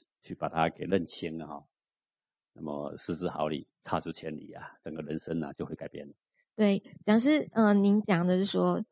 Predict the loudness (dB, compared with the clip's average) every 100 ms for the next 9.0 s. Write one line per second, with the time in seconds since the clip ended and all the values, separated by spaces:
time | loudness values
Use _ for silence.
0 | _ _ 0 2 6 4 6 6 6 _
1 | _ _ _ 2 4 8 10 10 10 8
2 | 8 4 4 2 0 0 -4 -10 _ -18
3 | -4 0 4 6 4 2 0 0 0 2
4 | 4 4 2 0 4 8 10 10 8 8
5 | 8 4 4 4 4 4 4 4 2 2
6 | 2 2 2 2 0 -4 -6 -12 -20 -20
7 | 4 8 8 8 6 10 10 12 10 10
8 | 8 6 4 4 4 4 4 4 0 -4